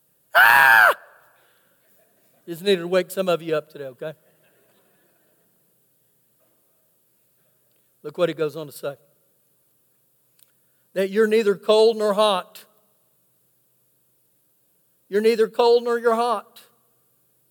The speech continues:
I want you to think about something. Cold can be really good. What about a cold drink of water? That's refreshing.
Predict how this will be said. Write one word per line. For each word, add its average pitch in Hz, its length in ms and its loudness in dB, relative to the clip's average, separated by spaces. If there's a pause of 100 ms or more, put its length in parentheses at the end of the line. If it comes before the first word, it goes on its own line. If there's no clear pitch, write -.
(240)
I - 40 -20
want 240 160 -20
you 247 60 -16
to 185 60 -18
think 190 180 -2
about 151 240 -4
something. - 360 -16 (2750)
Cold 208 360 0
can 175 120 -16
be 165 140 -8
really 160 280 -8
good. 175 280 -4 (3250)
What 175 120 -4
about 160 200 -2
a 147 40 -8
cold 165 280 -6
drink 160 260 -12
of 147 80 -18
water? 156 320 -2 (720)
That's 165 240 -16
refreshing. 160 540 -8